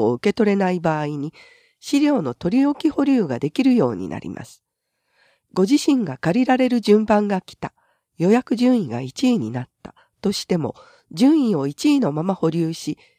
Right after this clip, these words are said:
次の順位の方に資料を貸し出します。受け取れる状態になった時に手続きをすると、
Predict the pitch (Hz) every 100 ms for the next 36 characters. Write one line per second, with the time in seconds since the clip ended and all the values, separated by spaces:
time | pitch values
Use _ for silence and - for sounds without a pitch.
0 | _ - 208 277 269 156 233 233 165 123
1 | 143 - 135 104 - - 277 277 220 113
2 | 104 127 - 139 113 - - - _ _
3 | _ _ _ _ _ _ _ 170 - 277
4 | 285 285 294 247 254 269 262 262 254 254
5 | 269 202 - 175 147 120 - 160 233 240
6 | - 117 117 139 131 -